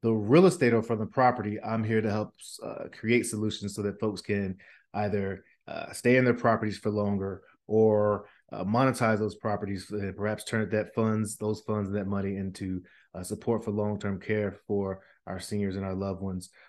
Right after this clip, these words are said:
um, or other options that may be available. Um, my job is to help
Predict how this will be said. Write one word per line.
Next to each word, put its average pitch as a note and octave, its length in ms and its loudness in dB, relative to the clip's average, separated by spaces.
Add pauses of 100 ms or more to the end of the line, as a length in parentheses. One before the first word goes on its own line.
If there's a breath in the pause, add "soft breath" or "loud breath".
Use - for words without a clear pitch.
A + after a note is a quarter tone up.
(140 soft breath)
um, F#2+ 280 -4
or A#2+ 200 4
other B2 180 6
options G#2+ 380 0
that G#2 120 0
may G#2+ 140 4
be G#2+ 160 2
available. G2+ 580 0
Um, F2+ 240 -8
my F#2 140 -6
job G2 240 -4
is - 80 -10
to - 80 -8
help G#2+ 220 -2